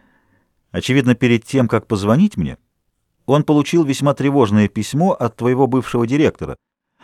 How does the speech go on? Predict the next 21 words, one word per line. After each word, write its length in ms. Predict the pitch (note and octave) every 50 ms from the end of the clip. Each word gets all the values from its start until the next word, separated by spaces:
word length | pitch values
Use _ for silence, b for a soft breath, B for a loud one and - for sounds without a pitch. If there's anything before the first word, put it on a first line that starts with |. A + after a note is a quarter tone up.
| B B
о 120 | B G2 -
том, 140 | B2+ B2+
что 180 | A#2 - B2+ A#2+
ты 120 | - B2+ A#2
не 100 | A2+ A2+
прилагаешь 560 | A2 A2+ A2 A#2+ A#2 A2 A#2 G#2 G2 F2+ -
никаких 400 | A2 G#2+ G2+ A2+ G#2 - G#2+ -
стараний 440 | - - A2 A2 B2 C#3+ D3 D3 C#3
к 40 | A2+
занятиям, 520 | A#2 C3+ C#3 A2 D2+ - - - A#2 - _ _ _ _ _ _ _ _ _ _ - -
пропускаешь 500 | - - A#2+ - - - D#3+ G#2 - -
лекции, 480 | G#2 C3 D3 - - - C3+ B2+ B2 - _ _ _ _ _ _ _ _
совершенно 460 | - - A2 A2 G#2 - E3 C#3 C#3+ B2
не 100 | A2+ G#2+
готовишь 460 | F#2 G#2 G2+ B2 B2 A2 G2 - -
уроки, 440 | G#2 G#2 C3 D#3 D#3+ - D3 C3+ b b b b b b b b b b b b b -
вообще 320 | - G2 G#2 - - A#3
абсолютно 420 | G3+ - - C3+ D#3+ F#3+ F3 - A#2+
ни 140 | A2 A2 G#2
в 60 | -
чём». 320 | - - F#3 A3 G3+ F3+